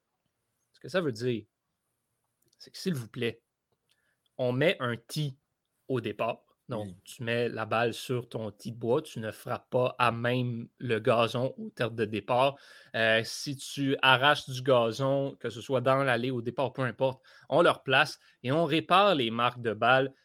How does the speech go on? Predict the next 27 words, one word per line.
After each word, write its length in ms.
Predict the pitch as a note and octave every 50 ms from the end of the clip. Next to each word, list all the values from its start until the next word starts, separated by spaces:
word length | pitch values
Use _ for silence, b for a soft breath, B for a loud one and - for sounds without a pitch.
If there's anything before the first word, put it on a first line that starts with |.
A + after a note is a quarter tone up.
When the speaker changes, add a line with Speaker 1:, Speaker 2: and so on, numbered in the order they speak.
| b _ -
Speaker 1:
euh, 80 | A#2 A2+
sur 280 | - - - F#3 E3
les 200 | D#3 C#3+ B2+ A#2
verres 340 | G#2+ A#2 A#2+ B2 B2 A2 G#2
aussi. 300 | G#2 - - - - -
Ça, 200 | - - - G3+
c'est 300 | F#3+ - - A#2 - _
très, 220 | - B2 D3 D#3+
très, 260 | C3+ - - B2+ B2+ A2+
très 420 | - _ - B2+ C3+ C3+ A#2+ B2+
important, 460 | B2 G#2+ - - A2 - - C#3 C3+
tous 160 | C#3 - D3+
ces 160 | C3+ - - F3+
petits 320 | - - - - E4+ A#3
détails-là, 580 | - D#3 C#3+ C3+ - E3 D3 C3+ A#2+ A#2 C#3+ E3
parce 180 | - D3 C3 -
que 80 | -
ça 180 | D3 - G3+ F3+
permet 460 | - - G3 F3 D3+ D#3+ F3+ G#3+ A3
justement 500 | D3+ C#3 B2+ - - C#3+ B2 C3 D3+ E3+
au 60 | D#3+
terrain 400 | - - B2+ A2+ A2 C3+ D#3 E3+
de 100 | C#3+ B2
garder 380 | A2 A2+ C#3+ C#3 C3 B2 C#3 F3
une 120 | F#3+ D#3
belle 200 | B2 C3+ C3+ C3+
allure 360 | B2 A#2 A#2 B2+ C#3+ D3+ C#3